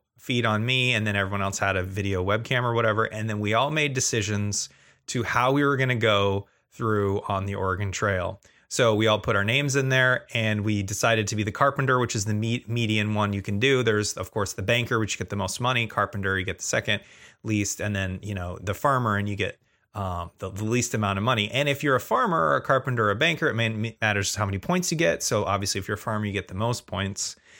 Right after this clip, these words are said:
I've never beat the game as a farmer. That's really hard, but, um, have beaten it as the banker, obviously.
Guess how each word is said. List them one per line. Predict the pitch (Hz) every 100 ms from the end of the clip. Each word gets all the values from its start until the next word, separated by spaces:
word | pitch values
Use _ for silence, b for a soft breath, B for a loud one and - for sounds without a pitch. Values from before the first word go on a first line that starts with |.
| B -
I've | 117
never | 165 156
beat | 147
the | 127
game | 131 120
as | 104
a |
farmer. | - 120 101 95
That's | 107 107 -
really | 104 104 98
hard, | 92 87 90 92
but, | 95 101 98 -
um, | 98 98
have | 101 135
beaten | 127 120 104
it | 101
as | - 95
the | -
banker, | 98 104 98 95
obviously. | 92 95 - 95 95 98